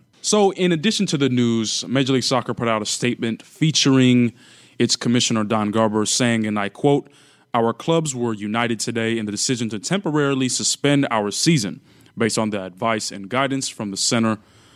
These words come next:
for Disease Control and Prevention, also known as C D C, Public Health Agency of Canada, P H A C, and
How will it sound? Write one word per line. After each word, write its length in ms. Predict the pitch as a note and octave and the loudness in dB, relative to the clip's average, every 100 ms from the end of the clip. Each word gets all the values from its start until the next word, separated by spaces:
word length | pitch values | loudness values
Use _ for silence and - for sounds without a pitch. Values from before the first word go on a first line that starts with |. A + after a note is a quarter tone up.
| - _ | -20 _
for 100 | - | -4
Disease 460 | G#2+ A2 G#2 B2+ B2 | -2 0 4 4 4
Control 520 | A#2+ A2 A#2 A2 G#2+ - | 0 0 2 2 2 -2
and 140 | G2+ | -8
Prevention, 480 | G#2 G#2 A#2 G#2 E2+ | -6 -2 -2 -2 -8
also 240 | F2 G2 G2 | -8 -6 -4
known 160 | G2 | -4
as 80 | F#2 | 0
C 220 | - A2 | 2 2
D 100 | F#2+ | 0
C, 360 | F#2 - A2 - _ _ - _ _ _ | 0 4 2 0 _ _ -20 _ _ _
Public 320 | C3+ B2+ A2+ | -4 -4 -6
Health 300 | - C3+ F3+ | -2 -2 0
Agency 420 | D#3 E3 D3+ - | -2 -2 -2 -2
of 120 | B2+ - | -4 -2
Canada, 440 | D#3+ F3 F3+ F#3 - | -2 0 -2 -4 -8
P 160 | - G2+ | -10 -8
H 180 | F2+ - | -6 2
A 120 | B2+ | 2
C, 360 | B2+ C3 B2+ B2 - _ _ - | 4 2 2 0 -14 _ _ -2
and 460 | C3 C3+ C3+ C3 | 0 2 0 -2